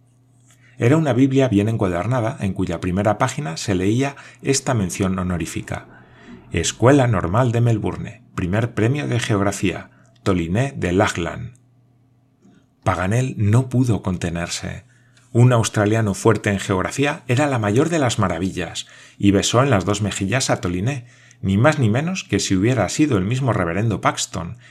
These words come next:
en el día de la distribución de premios. Paganel, sin embargo, debería haber sabido que este hecho no era raro en las escuelas australianas. Los jóvenes salvajes son muy aptos para las ciencias geográficas que estudian con placer,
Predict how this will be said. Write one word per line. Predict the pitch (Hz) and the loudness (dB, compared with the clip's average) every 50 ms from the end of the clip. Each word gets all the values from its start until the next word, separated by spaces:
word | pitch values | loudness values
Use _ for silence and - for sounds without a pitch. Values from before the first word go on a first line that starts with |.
| - - | -14 -6
en | - 98 92 | -4 -2 -2
el | 82 | 0
día | 80 95 104 110 | 2 2 2 2
de | 110 107 | 4 2
la | 101 95 | 2 2
distribución | 85 92 87 - - 95 92 87 87 - - 101 92 | 0 -2 -4 -4 -4 -4 -4 -4 -4 -4 -2 -2 -2
de | 90 87 | -2 -4
premios. | - - 85 80 78 80 85 85 - - - _ _ _ _ _ _ _ _ _ _ _ _ _ | -4 -6 -6 -6 -8 -10 -12 -12 -12 -14 -18 _ _ _ _ _ _ _ _ _ _ _ _ _
Paganel, | - 98 98 95 101 113 123 143 151 143 | 2 2 4 4 4 2 2 0 0 -2
sin | - - 113 95 | -2 -2 0 0
embargo, | 90 95 113 127 131 113 123 - - - - - - _ _ - | 2 4 4 4 4 2 -2 -4 -6 -10 -18 -20 -20 _ _ -8
debería | - 92 101 98 98 104 131 160 160 | -2 0 2 2 2 2 2 2 2
haber | 147 135 127 120 | 2 2 0 0
sabido | - - 92 92 107 110 113 120 123 120 | 0 0 0 2 2 2 2 2 0 0
que | - 98 101 | 0 -2 -2
este | 104 - - - 110 | -2 -2 -2 0 0
hecho | 113 117 - - 123 101 | 0 0 -2 -2 0 0
no | 92 92 90 98 | 0 0 0 0
era | 110 113 107 95 | 0 2 0 0
raro | 92 95 104 117 120 117 113 113 | 0 2 2 2 2 2 2 0
en | 107 | 0
las | 95 90 - - | -2 -4 -6 -8
escuelas | 85 - - 92 85 90 98 104 - - | -10 -6 -6 -4 -4 -2 -2 -4 -4 -4
australianas. | 98 - - 85 76 82 95 110 113 101 85 - - - _ _ _ - - _ - - - - | -6 -6 -6 -8 -6 -4 -4 -4 -4 -4 -6 -8 -12 -18 _ _ _ -20 -20 _ -20 -20 -16 -6
Los | - 95 95 90 | -4 -2 -2 -2
jóvenes | - - 101 104 95 90 90 87 - | 0 4 4 4 4 4 0 -2 -2
salvajes | - 90 82 80 95 117 127 - - 151 143 - - - - | -2 -2 0 2 2 0 0 0 -4 -6 -6 -8 -12 -18 -14
son | - - 135 135 127 98 | 0 2 4 4 4 2
muy | 107 127 139 135 | 2 0 2 0
aptos | 151 147 - - 104 98 | 0 0 -2 -2 -4 -4
para | - - 92 87 82 | -2 -2 0 0 0
las | 82 82 - | -2 -4 -4
ciencias | - - 101 98 - 123 131 117 | -4 -4 -4 -2 0 0 -2 0
geográficas | - 107 95 87 101 131 135 - 120 101 - 113 135 - - - - - - _ - | 0 -2 0 0 0 0 -2 -2 -4 -4 -4 -4 -4 -6 -10 -18 -20 -20 -20 _ -4
que | 98 | -2
estudian | 98 - - - 147 151 170 160 147 | -2 -2 -2 -2 0 0 0 -2 -2
con | 131 123 113 98 | 0 0 0 2
placer, | 101 104 101 - - 147 117 - | 2 2 0 0 -4 -6 -6 -8